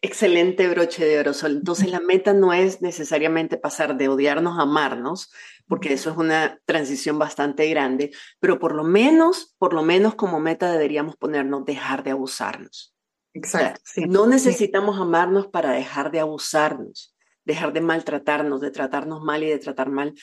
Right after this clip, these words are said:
Speaker 1: nuestro cuerpo, nuestra mente, nuestras emociones, nuestro alma, nuestro corazón, sino por lo menos, como vos decís, llegar a un punto neutro en el que podemos vivir con, con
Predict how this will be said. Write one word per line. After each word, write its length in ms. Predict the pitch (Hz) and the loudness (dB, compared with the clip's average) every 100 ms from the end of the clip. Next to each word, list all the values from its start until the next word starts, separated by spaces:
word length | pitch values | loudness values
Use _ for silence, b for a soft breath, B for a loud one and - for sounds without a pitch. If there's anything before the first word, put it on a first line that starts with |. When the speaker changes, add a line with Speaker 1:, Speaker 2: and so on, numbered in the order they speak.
| B - | B -10
Speaker 1:
nuestro 300 | 160 - 131 | -10 -8 -4
cuerpo, 420 | 160 160 165 165 | 0 0 0 -2
nuestra 320 | 160 135 - | -2 -6 -6
mente, 460 | 139 156 160 151 156 | -6 -4 -4 -4 -4
nuestras 360 | 147 135 - 143 | -4 -8 -10 -6
emociones, 460 | 131 131 143 147 | -6 -6 -6 -6
nuestro 400 | 151 139 139 135 - | -8 -10 -10 -10 -6
alma, 260 | 151 151 | -4 -4
nuestro 260 | 147 - 139 | -6 -8 -8
corazón, 380 | 147 143 175 190 | -6 -6 -6 -4
sino 360 | 190 160 165 B B B _ | -4 -4 -6 B B B _
por 120 | 185 | 0
lo 100 | 175 | 2
menos, 280 | 175 196 220 | 4 4 4
como 200 | 214 180 | 2 -4
vos 100 | 175 | 0
decís, 260 | 185 185 190 | 0 0 -2
llegar 320 | 175 165 165 | 0 2 0
a 40 | |
un 80 | 185 | 2
punto 320 | 196 208 214 | 4 4 6
neutro 600 | 190 185 180 - 139 147 - B - | 4 4 2 0 -4 -4 -6 B -4
en 100 | 165 | -2
el 80 | 156 | -2
que 100 | 165 | -2
podemos 440 | 156 151 156 170 - _ _ _ _ | 2 2 2 -2 -6 _ _ _ _
vivir 540 | 175 160 170 175 226 - | -4 0 4 6 6 6
con, 300 | 226 202 - | 4 4 2
con 180 | 170 | -2